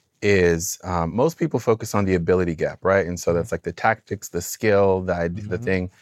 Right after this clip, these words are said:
Speaker 1: No one focuses, very little few, very few people focus on the motivation gap. And so when I was at this tech startup, being mentored by a billionaire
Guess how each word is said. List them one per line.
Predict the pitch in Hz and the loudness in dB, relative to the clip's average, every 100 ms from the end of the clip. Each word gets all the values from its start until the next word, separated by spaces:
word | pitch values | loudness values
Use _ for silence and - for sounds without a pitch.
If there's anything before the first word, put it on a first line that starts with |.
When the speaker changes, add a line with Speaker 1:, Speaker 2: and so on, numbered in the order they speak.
| _ _ _ - | _ _ _ -4
Speaker 1:
No | 107 131 | 0 4
one | 143 131 | 2 2
focuses, | 127 113 110 - 98 92 | 0 0 -2 0 0 0
very | 95 120 135 | 0 2 2
little | 120 110 104 | 2 2 0
few, | - 101 - | -2 -6 -2
very | 123 135 | 0 0
few | 139 120 | 0 -4
people | 113 98 | -2 -4
focus | 92 98 98 92 | 0 0 0 -4
on | 90 | -2
the | |
motivation | 85 85 85 92 - | -2 -2 -2 -4 -6
gap. | 80 - - _ _ _ _ - | -14 -14 -20 _ _ _ _ -4
And | 101 98 | -4 -2
so | 113 101 98 | -2 -2 -2
when | 104 107 107 | -2 -2 -2
I | 104 123 | -2 0
was | 143 123 110 101 | 0 0 -2 -4
at | 90 90 - | -4 -4 -4
this | 85 - | -8 -8
tech | - 127 135 | -4 -2 -2
startup, | - 87 82 80 82 _ _ _ _ _ _ _ - | -2 0 2 0 -4 _ _ _ _ _ _ _ -10
being | 95 104 101 95 | -2 0 2 2
mentored | 95 98 - 104 95 | 0 -2 -2 -2 0
by | 95 92 | 0 0
a | |
billionaire | 95 92 87 82 80 80 92 | 0 0 0 -2 -4 -6 -8